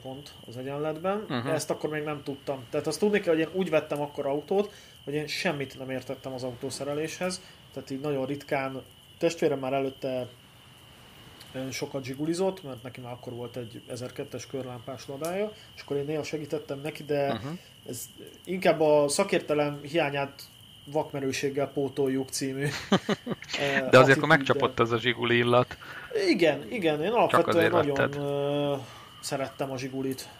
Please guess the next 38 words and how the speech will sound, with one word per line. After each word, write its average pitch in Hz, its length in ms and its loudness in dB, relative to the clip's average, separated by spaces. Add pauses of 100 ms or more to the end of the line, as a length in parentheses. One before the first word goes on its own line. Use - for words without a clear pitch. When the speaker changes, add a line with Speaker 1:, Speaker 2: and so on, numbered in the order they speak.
(360)
Speaker 1:
Tehát 147 200 0
már 151 180 0
akkor 156 280 0
is, 143 120 -4
amikor 143 240 -2
nekem 147 320 -4
volt, 151 200 0
tehát, 151 160 -2
tehát 143 400 -6
nyilván 156 380 -2
egyfajta 147 380 -4
anyagi 143 280 -4
kényszer 143 460 -6
miatt 143 280 -6
is 160 140 -8
vettem, 190 520 -4 (540)
másrészt, 139 640 -2
ö, 135 200 -4 (1200)
másrészt 143 460 -4
az, 127 160 -4
hogy 131 120 -6
én 131 120 -6
ezt 131 140 -8
szerettem, 120 400 -10
ezt 113 200 -10
a - 60 -8
fajta - 360 -14
autót. - 480 -14
Tehát 123 220 -12
egy, 117 280 -12
a 139 60 -8
Speaker 2:
Mhm, 139 100 -4
Speaker 1:
Zsiguli 156 260 0
alapvetően 135 500 0
Speaker 2:
mhm. 131 80 -8
Speaker 1:
egy 120 140 -10 (760)
viszonylag, 147 880 0
ö, 127 220 -2